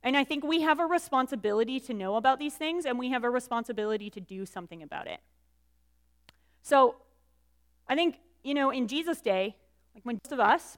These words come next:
probably, if you've been in the church for a while, we're familiar with this story where the lawyer comes to Jesus and he asks, "Who's my neighbor?"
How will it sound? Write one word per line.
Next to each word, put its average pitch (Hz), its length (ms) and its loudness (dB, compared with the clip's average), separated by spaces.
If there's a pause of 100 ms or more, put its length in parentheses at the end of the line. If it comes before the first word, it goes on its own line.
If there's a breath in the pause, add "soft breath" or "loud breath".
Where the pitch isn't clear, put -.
(100)
probably, 214 460 0
if 226 120 -4
you've 208 200 -12
been 202 140 -2
in 196 120 -6
the 196 80 -8
church 202 220 -10
for 208 160 -6
a 190 40 -4
while, 185 300 0 (240 soft breath)
we're 269 100 4
familiar 285 400 2
with 311 120 2
this 277 120 -2
story 233 360 2
where 247 140 4
the 214 100 0
lawyer 220 340 2
comes 226 280 -2
to 240 60 -10
Jesus 202 440 0
and 214 140 -6
he 214 120 -6
asks, - 380 -2
"Who's 214 200 -10
my 208 140 -4
neighbor?" 196 400 -6